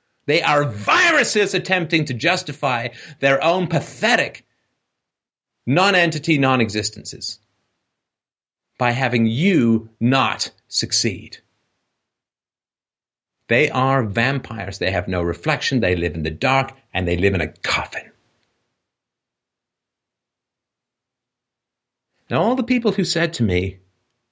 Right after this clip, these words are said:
"You can't. It's ridiculous. Not gonna happen." I didn't listen to them.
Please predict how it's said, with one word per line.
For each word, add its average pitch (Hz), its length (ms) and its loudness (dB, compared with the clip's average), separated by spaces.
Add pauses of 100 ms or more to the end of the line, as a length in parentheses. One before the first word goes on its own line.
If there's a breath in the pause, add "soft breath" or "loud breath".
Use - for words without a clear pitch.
(920)
"You 104 160 2
can't. - 480 -4 (1200)
It's 240 300 2
ridiculous. - 720 -2 (600)
Not 170 240 0
gonna 117 160 0
happen." 92 320 -8 (3750)
I 127 80 2
didn't 170 300 0
listen 160 240 2
to 131 80 2
them. 110 360 0